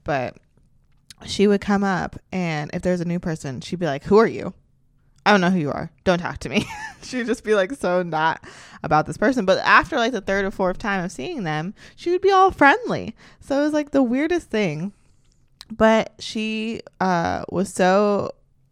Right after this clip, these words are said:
intent about certain things. Like, if she started to learn your name, she'd ask you for your name. "What's your name?" Um, "I'm at C Z. What's your name?" "I'm M C."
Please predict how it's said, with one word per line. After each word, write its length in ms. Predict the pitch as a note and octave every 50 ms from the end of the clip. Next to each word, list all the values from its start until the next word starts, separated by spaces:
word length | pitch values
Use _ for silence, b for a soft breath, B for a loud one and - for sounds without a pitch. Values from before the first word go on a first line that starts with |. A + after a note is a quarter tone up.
| _ -
intent 440 | D#3 F3 F#3+ - G3+ F3+ E3 -
about 260 | - - C#3+ B2 - -
certain 300 | - C3 F#2 A2 D3 D3+
things. 400 | C3+ B2+ B2+ C3 C#3 D#3 - b b b b b b b
Like, 280 | - C#3+ C#3 C3+ - _ -
if 160 | - C3 D#3+
she 220 | - - F3 E3+
started 280 | F3 - F3+ E3+ D#3+ D#3
to 40 | D#3+
learn 160 | D3+ D#3 D#3
your 100 | D3+ D3+
name, 200 | C#3+ C#3+ D#3 D#3+
she'd 160 | - - - -
ask 220 | D3+ D3 C#3+ - D3+
you 60 | D3
for 100 | - C3+
your 80 | C3 B2+
name. 40 | B2+ -
"What's 220 | D3 F#3+ - -
your 140 | F3 E3 D3+
name?" 180 | - - F3 - _ b b b b b b b b b b -
Um, 440 | D3 C3 C3 B2+ B2 B2+ B2 C3+ C#3+ _ _ _ - -
"I'm 420 | D3 C#3+ C#3 C#3 C3+ C#3 C3+ - _
at 180 | - B2 - _
C 260 | - - B2 B2+ C#3+
Z. 260 | D#3 - - - - - _ _ - -
What's 180 | D#3 D#3+ D3+
your 120 | G3 A3+ A3
name?" 260 | D#3 - - - - - _ -
"I'm 320 | - C3 B2+ B2+ B2 B2 C3
M 220 | C3+ D3 D#3+ D#3
C." 180 | - - -